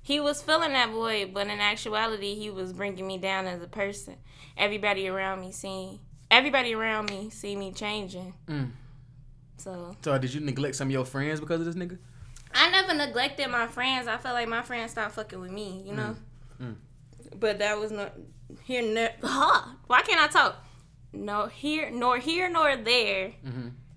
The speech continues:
Speaker 1: Fuck them, because if you was really my friend, <laughs>
Speaker 2: <laughs>
Speaker 1: if you was really my friend, you would have stayed by my side.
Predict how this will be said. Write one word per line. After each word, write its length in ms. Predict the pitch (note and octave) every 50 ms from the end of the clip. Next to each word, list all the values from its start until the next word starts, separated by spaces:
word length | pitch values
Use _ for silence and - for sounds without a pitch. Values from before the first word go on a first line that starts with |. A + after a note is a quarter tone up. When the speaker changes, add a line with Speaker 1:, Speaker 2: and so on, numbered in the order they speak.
| - - - - -
Speaker 1:
Fuck 280 | - - D#4 G4+ G4 -
them, 200 | - C#4+ A#3 A3+
because 340 | A3+ A3+ A3+ D4+ C#4 B3+ A#3+
if 160 | C4 C4 C4+
you 80 | C#4+ D4
was 160 | C#4+ C4 B3
really 200 | C4+ C4+ C#4 C4+
my 160 | B3 A#3+ A#3+
friend, 460 | B3 - C#4 C#4+ D4 C#4 A#3+ A3+ C4
<laughs> 20 | -
Speaker 2:
<laughs> 0 |
Speaker 1:
if 1080 | D5+ D#5 A#4 - - A3+ - - - - - F4 E4 D#4 - - - - D4 D#4 E4+
you 180 | G4+ A#4 A#4 A4
was 80 | G4 F#4
really 220 | F#4 G4 G4 G4 F#4+
my 240 | F4+ F4+ F4 F4 F4+
friend, 540 | F4+ - E4 E4+ F4 E4+ E4 D#4+ D4+ C#4+ D4
you 100 | D#4 D#4
would 140 | D#4 D4
have 100 | C#4+ D4
stayed 340 | D4 - C#4+ C#4+ C#4 C#4+ C#4+ C4+
by 100 | C#4 C4+
my 200 | C4+ B3+ B3 C4
side. 400 | - C#4+ C4+ C#4 C4+ A#3+ G#3+